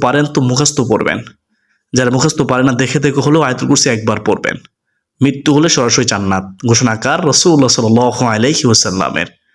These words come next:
তো তারপরে আপনারা সূরাতুল ইখলাস, সূরাতুল ফালাক,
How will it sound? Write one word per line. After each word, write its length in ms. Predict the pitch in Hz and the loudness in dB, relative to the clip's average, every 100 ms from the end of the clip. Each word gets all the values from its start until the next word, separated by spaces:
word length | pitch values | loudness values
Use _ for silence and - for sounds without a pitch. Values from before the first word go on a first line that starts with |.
| _ _ _ _ _ - | _ _ _ _ _ 0
তো 80 | 151 143 147 - _ _ _ - | 2 2 -2 -10 _ _ _ -2
তারপরে 320 | 156 151 151 | -2 0 0
আপনারা 300 | 123 123 139 | 0 0 0
সূরাতুল 340 | 139 135 131 | 0 0 0
ইখলাস, 380 | 123 120 123 110 - - - _ _ _ _ _ - | 0 0 0 0 0 -2 -8 _ _ _ _ _ -2
সূরাতুল 340 | 151 127 131 | 0 2 0
ফালাক, 400 | 123 117 120 110 | 0 0 0 -2